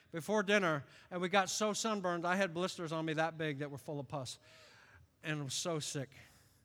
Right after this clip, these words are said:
so sick. So, where does this story going? My dad, during that time, he got frustrated with me over something that we were doing. We were in a glass-bottom boat. He, he got agitated at me,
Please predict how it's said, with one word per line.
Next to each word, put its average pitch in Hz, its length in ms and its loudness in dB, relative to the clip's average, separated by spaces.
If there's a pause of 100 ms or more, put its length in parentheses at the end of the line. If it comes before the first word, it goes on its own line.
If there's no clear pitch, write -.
(220)
so 170 220 -4
sick. 120 240 -10 (960)
So, 185 400 4 (880)
where 175 160 0
does 175 160 -4
this 175 120 -8
story 175 260 0
going? 139 300 -4 (480)
My 180 180 10
dad, 220 460 12
during 226 180 4
that 208 160 6
time, 175 400 4 (140)
he 226 160 2
got 240 200 6
frustrated 220 520 2
with 170 120 -2
me 170 160 0
over 160 200 0
something 165 340 -4
that 156 100 -2
we 156 120 0
were 147 100 0
doing. 135 380 -4
We 175 100 2
were 190 100 2
in 185 60 2
a 175 60 -2
glass-bottom 170 500 2
boat. 156 300 0
He, 175 100 -6
he 175 180 -10
got 185 360 -2
agitated 160 640 -2
at 151 100 -4
me, 151 220 -2